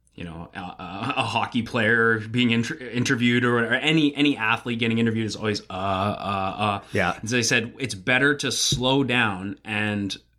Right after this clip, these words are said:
Speaker 1: s-, um, speak, speak in a slow manner rather than saying, uh, all the time." And there's, there's effects on, on the, the viewer where they actually can take in the information a little bit easier this way, and you don't sound like a,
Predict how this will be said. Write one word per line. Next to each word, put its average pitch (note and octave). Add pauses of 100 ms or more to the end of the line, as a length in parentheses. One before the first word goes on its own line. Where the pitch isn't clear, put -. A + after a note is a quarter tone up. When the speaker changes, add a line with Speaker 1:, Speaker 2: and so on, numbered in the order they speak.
(640)
Speaker 1:
s-, -
um, F#2+
speak, -
speak -
in B2
a G#2+
slow B2+
manner A#2
rather A2
than G#2+
saying, G2+
uh, G2+
all F#2+
the F2
time." E2 (380)
And G2 (680)
there's, A#2+
there's B2
effects C#3
on, A#2+
on A#2
the, G#2+
the G#2
viewer B2
where A2+
they A#2
actually A2+
can G#2
take A#2
in A#2
the B2
information A#2
a A2
little A2+
bit G2+
easier C#3
this D#3
way, D#3+ (220)
and B2+
you B2
don't A#2
sound A2
like G#2
a, F#2+